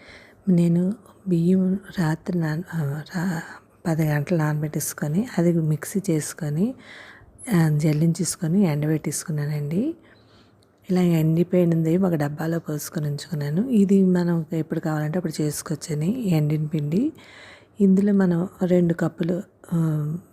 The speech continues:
బియ్యం పిండి వేసుకున్నాను. అది, అదే పిండి, ఎండిన పిండి ఇలాగ రెండు కప్పులు వేసుకున్నాను. ఒక గిన్నెలో వేసుకొని అందులో నువ్వుపప్పు, నువ్వుపప్పు, ఆ, ఓ రెండు స్పూన్లు నువ్వుపప్పు వేసానండి.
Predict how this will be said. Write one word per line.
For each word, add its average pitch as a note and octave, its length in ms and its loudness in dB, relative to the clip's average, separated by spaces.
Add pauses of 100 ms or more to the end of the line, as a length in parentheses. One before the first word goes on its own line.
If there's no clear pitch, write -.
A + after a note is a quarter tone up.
బియ్యం E3 340 2
పిండి D#3+ 280 -2
వేసుకున్నాను. D3+ 540 -4
అది, F3 300 -6
అదే E3 220 4
పిండి, E3+ 500 -2 (680)
ఎండిన E3+ 300 6
పిండి E3+ 380 0
ఇలాగ F3 320 2
రెండు D#3+ 220 -2
కప్పులు D#3 340 -4
వేసుకున్నాను. D#3 540 -4
ఒక - 1120 -14
గిన్నెలో E3+ 340 4
వేసుకొని E3+ 420 0
అందులో E3 280 -2
నువ్వుపప్పు, E3 720 -2 (2500)
నువ్వుపప్పు, F3+ 640 0 (1160)
ఆ, E3 300 0
ఓ - 20 4
రెండు E3+ 260 4
స్పూన్లు F3 340 0
నువ్వుపప్పు E3 360 -2
వేసానండి. D3+ 640 -4